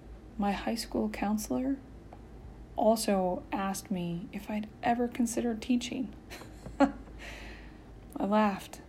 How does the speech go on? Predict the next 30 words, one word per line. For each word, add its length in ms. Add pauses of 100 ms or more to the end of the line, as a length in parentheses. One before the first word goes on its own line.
(600)
and 80
I 120
told 280
him 160
I'd 180
make 160
a 60
terrible 680
teacher. 500 (360)
Me, 540 (180)
an 140
educator, 800 (100)
teaching 460
other 240
people? 580 (1400)
I 140
thought 260
it 140
silly. 520 (1200)
Well, 360 (480)
if 280
ever 300
there 180
were 200
a 60
time 320
for 140
him 220
to 80
say, 540